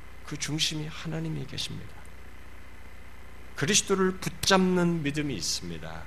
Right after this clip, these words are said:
그를 신뢰하고 따르는 것이 있습니다. 성령 하나님의 그분의 감화 감동을 따라서 그와 동행하는 것, 성령을 쫓아 행하는,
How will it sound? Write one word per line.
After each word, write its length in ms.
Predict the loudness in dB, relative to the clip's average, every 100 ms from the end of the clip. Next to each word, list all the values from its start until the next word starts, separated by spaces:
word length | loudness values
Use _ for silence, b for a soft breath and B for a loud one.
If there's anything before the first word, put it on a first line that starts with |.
| -10 -10 -10 -10 b b b b
그를 320 | 8 12 12 12
신뢰하고 840 | 12 12 12 12 12 12 10 6
따르는 360 | 4 4 2 2
것이 220 | 2 2
있습니다. 580 | 0 -2 -4 -4 -6 -8 B B B
성령 580 | 12 12 12 12 12 12
하나님의 560 | 12 12 12 12 6 6 0 -12 -4
그분의 360 | 0 6 8 8
감화 320 | 8 10 12
감동을 420 | 12 8 8 8
따라서 400 | 6 4 4 2 B B
그와 340 | 10 12 12 8
동행하는 440 | 12 12 12 10
것, 140 | 4 B B
성령을 540 | 8 12 12 12 10
쫓아 340 | 8 6 6
행하는, 400 | 8 8 8 8